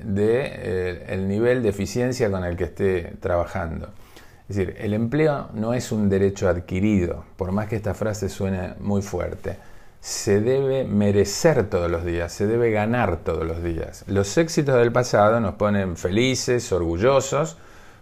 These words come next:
pero no nos garantizan el futuro, justamente porque los éxitos del pasado son pasado. Alguna vez, eh, defendiendo a un ejecutivo que estaba seriamente cuestionado por el gerente general,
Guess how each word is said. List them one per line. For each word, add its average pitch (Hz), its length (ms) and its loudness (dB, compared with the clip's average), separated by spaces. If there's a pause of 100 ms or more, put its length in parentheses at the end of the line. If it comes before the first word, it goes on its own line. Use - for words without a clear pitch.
pero 107 220 4
no 156 140 6
nos 156 120 6
garantizan 127 640 4
el 104 120 0
futuro, 113 540 2
justamente 135 800 2 (320)
porque 113 280 4
los 107 220 4
éxitos 139 320 4
del 123 160 8
pasado 123 560 4
son 165 380 4
pasado. 80 500 -2 (800)
Alguna 127 340 2
vez, 160 560 6
eh, 92 340 -4
defendiendo 113 680 2
a - 20 2
un 110 80 0
ejecutivo 101 720 0
que 85 80 -2
estaba 92 380 -2
seriamente 107 840 0
cuestionado 104 640 2
por 90 140 0
el 87 80 -4
gerente 101 340 0
general, 120 520 2